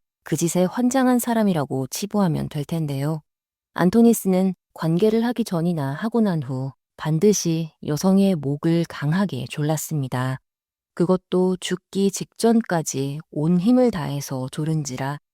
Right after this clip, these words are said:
가까스로 살아남은 여성들은 뒤도 안 돌아보고 도망을 칠 수밖에 없었습니다. 하지만 그렇게 많은 거리의 여성을 상대하고 또 그렇게 많이 그녀들의 목을 졸랐음에도 불구하고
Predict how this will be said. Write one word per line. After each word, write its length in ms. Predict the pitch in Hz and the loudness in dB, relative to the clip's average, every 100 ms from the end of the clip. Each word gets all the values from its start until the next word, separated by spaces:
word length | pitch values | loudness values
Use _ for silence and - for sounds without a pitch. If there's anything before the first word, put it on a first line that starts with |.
| - | -12
가까스로 520 | 147 - 196 202 208 | -10 -2 -2 0 -2
살아남은 500 | 240 254 254 226 202 | 0 2 4 4 2
여성들은 720 | 143 170 175 147 139 147 156 - | 0 0 -2 -2 -2 -2 -4 -8
뒤도 420 | - 160 208 226 180 | -8 -4 2 2 2
안 160 | 143 | 0
돌아보고 640 | 170 190 165 143 127 131 120 _ | 0 0 -2 -6 -8 -10 -12 _
도망을 380 | - 165 170 185 | 0 4 4 4
칠 200 | 190 262 | 2 -2
수밖에 680 | 240 254 190 - - 107 - | -2 -4 -4 -8 -12 -12 -8
없었습니다. 920 | 135 - 180 - 135 127 113 123 127 _ _ _ _ _ _ _ - | -8 -4 -4 -2 -4 -6 -6 -12 -14 _ _ _ _ _ _ _ -4
하지만 600 | 240 233 226 220 220 214 | 0 4 4 4 2 0
그렇게 480 | - 202 208 - 254 | -2 -4 -4 -2 -2
많은 440 | 202 160 180 208 202 | 0 0 2 0 0
거리의 420 | 170 180 202 185 | -2 0 2 2
여성을 400 | 151 180 185 185 | 0 0 0 -2
상대하고 840 | 226 233 233 202 180 - 147 151 147 - | -2 0 0 0 -2 -4 -4 -4 -8 -4
또 160 | 180 175 | -4 -4
그렇게 440 | - 202 - 247 | -2 -4 0 -2
많이 440 | 180 156 156 160 - - - | 0 0 -2 -2 -8 -20 -6
그녀들의 460 | 185 185 180 196 175 | 0 2 2 0 0
목을 320 | 151 170 170 | -2 -2 -2
졸랐음에도 760 | - 185 208 - 180 156 160 | 0 2 0 0 -4 -4 -4
불구하고 760 | 156 170 175 180 156 - 151 | -6 -6 -4 -2 -4 -4 -6